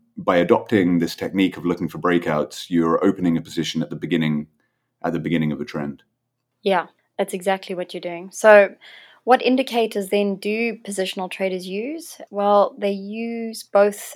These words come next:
Speaker 2: as I mentioned earlier, technical and fundamental analysis, uh, to evaluate these, these trends. And, um, some popular examples of, of indicators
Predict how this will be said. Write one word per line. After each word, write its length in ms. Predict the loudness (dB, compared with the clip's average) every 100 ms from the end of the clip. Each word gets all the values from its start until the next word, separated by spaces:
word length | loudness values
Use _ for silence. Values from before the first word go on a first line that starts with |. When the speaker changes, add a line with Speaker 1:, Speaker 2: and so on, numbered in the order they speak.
| -6
Speaker 2:
as 160 | -4
I 60 | -4
mentioned 340 | -6 -8 -6
earlier, 280 | -4 -2 -2
technical 480 | -4 -10 -10 -8 -6
and 360 | -4 -4 -6 -10 -10
fundamental 560 | -8 -6 -8 -12 -10
analysis, 640 | -8 -8 -10 -10 -10 -12 -20 _ _ -20 -20 _ _
uh, 380 | -10 -8 -8 -10 -12
to 120 | -8 -8
evaluate 640 | -2 -2 0 0 -2 -6
these, 420 | -12 -10 -10 -14 -14
these 180 | -14 -14
trends. 600 | -12 -10 -10 -12 -16 -20 -14
And, 640 | -10 -10 -10 -10 -12 -10
um, 520 | -10 -8 -10 -12 -14 _
some 220 | -6 -4 -4 _ -6
popular 320 | -4 -2 -4
examples 880 | -2 0 0 0 -6 -10 -10 -14 -16 -10
of, 340 | -8 -8 -10 -14 _ _ -12
of 180 | -10 -10 -6
indicators 1000 | -4 -4 -6 -12 -12 -12 -12 -12 -14